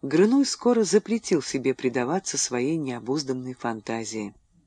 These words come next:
Для начала он выбросил из головы образ большого перегонного куба, а вместо этого стал размышлять, каким образом использовать свои недавно приобретённые познания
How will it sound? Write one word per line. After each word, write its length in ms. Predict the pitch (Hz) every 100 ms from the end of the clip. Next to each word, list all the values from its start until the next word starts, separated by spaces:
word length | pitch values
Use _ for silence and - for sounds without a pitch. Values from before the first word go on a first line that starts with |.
| _ - -
Для 260 | 139 143 156
начала 480 | 151 - 160 147 151
он 220 | 151 143
выбросил 460 | 147 139 135 139
из 120 | 135 131
головы 440 | 139 135 139 139
образ 340 | 143 139 143 135
большого 400 | 139 - 143 131
перегонного 640 | 135 135 139 139 139 147
куба, 460 | - 196 147 113 - _ - - -
а 100 | 139
вместо 380 | 139 147 139 170
этого 300 | 208 180 139
стал 280 | - 156 151
размышлять, 600 | 131 135 127 139 160 - - - - _ _
каким 360 | 143 - 143 156
образом 420 | 151 151 139 135
использовать 600 | - 147 147 135 135 131
свои 280 | - 139 139
недавно 460 | 135 139 131 131
приобретённые 760 | 127 127 120 123 131 120 120 113
познания 720 | 117 117 127 165 180 180